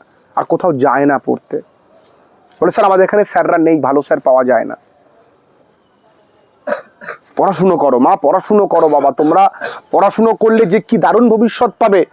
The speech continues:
ধারণা করতে পারছো না। ফাজিল বোর্ড বলে একটা বোর্ড আছে, সেখানে যে ছেলেটি ফার্স্ট হয়েছিল সে আমার স্টুডেন্ট, পুরো বোর্ডে ফার্স্ট হয়েছিল, অনলাইনে পড়তো। আলামিন রহমান, মানে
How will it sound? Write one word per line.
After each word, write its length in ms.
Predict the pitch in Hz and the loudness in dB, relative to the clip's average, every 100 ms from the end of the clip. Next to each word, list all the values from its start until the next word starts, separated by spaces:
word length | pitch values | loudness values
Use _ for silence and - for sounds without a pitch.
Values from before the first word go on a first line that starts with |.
| - - - | -12 -8 0
ধারণা 300 | 175 190 190 | 2 2 0
করতে 340 | 175 156 170 135 _ | -2 -2 -4 -4 _
পারছো 300 | 147 - 151 | -6 -4 -6
না। 140 | 143 143 _ _ _ _ _ _ _ _ _ | -6 -8 _ _ _ _ _ _ _ _ _
ফাজিল 380 | - 180 180 233 | -4 0 2 2
বোর্ড 220 | 196 214 | 2 2
বলে 100 | 202 | 2
একটা 140 | 220 170 | 2 2
বোর্ড 300 | 151 185 190 | 2 2 2
আছে, 240 | 170 - - _ _ - - - - | 0 -2 -6 _ _ -20 -20 -20 -6
সেখানে 440 | - 185 233 233 | -2 0 2 2
যে 140 | 175 196 | 2 0
ছেলেটি 300 | 220 226 240 | 0 0 -2
ফার্স্ট 420 | - 190 - 226 | 0 -2 0 -2
হয়েছিল 280 | 208 175 180 | 0 2 0
সে 160 | - | 0
আমার 220 | 165 180 | 0 0
স্টুডেন্ট, 540 | 175 - 147 127 - - - _ _ _ _ | -2 -2 0 0 -4 -12 -20 _ _ _ _
পুরো 180 | 226 220 | 0 2
বোর্ডে 380 | 156 180 180 180 | 2 2 2 2
ফার্স্ট 340 | 156 139 - | 0 -2 0
হয়েছিল, 340 | 139 - - 127 _ - - | 0 0 -6 -6 _ -20 -8
অনলাইনে 480 | 131 147 147 135 127 | -4 0 0 2 0
পড়তো। 360 | 117 117 - - - _ _ _ _ _ _ _ _ _ _ _ _ _ _ _ _ _ 640 587 _ 659 622 605 _ _ _ _ _ _ _ - | -2 -6 -8 -16 -18 _ _ _ _ _ _ _ _ _ _ _ _ _ _ _ _ _ _ -20 _ -20 -20 _ _ _ _ _ _ _ _ -6
আলামিন 420 | 131 170 180 190 175 | 0 2 4 4 4
রহমান, 220 | 170 170 | 2 2
মানে 200 | 165 | 0